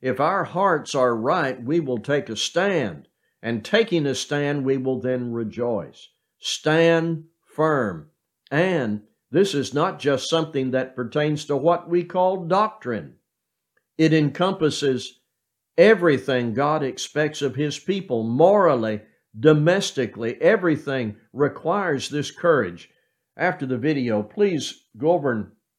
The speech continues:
read Ephesians six ten through twenty, about putting on the whole armor of God.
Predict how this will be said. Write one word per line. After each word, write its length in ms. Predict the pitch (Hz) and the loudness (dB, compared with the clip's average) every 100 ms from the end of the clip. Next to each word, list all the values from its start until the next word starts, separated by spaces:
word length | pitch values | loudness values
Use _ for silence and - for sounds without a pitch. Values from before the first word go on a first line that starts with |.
| _ | _
read 380 | 120 151 135 110 120 | -4 -2 -2 -4 -6
Ephesians 680 | 110 147 156 135 113 98 - | -4 0 0 0 -6 -8 -8
six 640 | - 156 165 - - - _ _ _ _ | -2 0 -2 -6 -16 -18 _ _ _ _
ten 380 | - 160 165 156 | -2 0 2 -2
through 300 | 156 151 135 | -2 -2 -2
twenty, 380 | - 147 127 92 | -2 -2 -2 -4
about 340 | 104 127 - | -4 -4 -2
putting 300 | 175 160 147 | -2 0 0
on 160 | 143 143 | 0 0
the 120 | 135 | 0
whole 220 | 151 151 | 2 2
armor 280 | 143 139 135 | 2 0 0
of 160 | 117 - | -4 -2
God. 380 | 135 156 165 | -2 0 -2